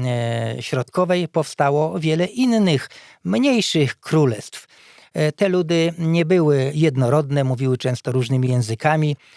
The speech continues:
tworzyły swoje państewka, mniejsze, większe, słabsze, silniejsze,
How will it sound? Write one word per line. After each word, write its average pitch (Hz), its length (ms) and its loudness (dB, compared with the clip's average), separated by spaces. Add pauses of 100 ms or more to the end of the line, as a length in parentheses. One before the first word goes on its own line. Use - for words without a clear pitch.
(160)
tworzyły 143 460 2
swoje 127 320 0
państewka, 123 960 -2 (280)
mniejsze, 123 680 0
większe, 147 520 0
słabsze, 151 420 -2
silniejsze, 127 640 -2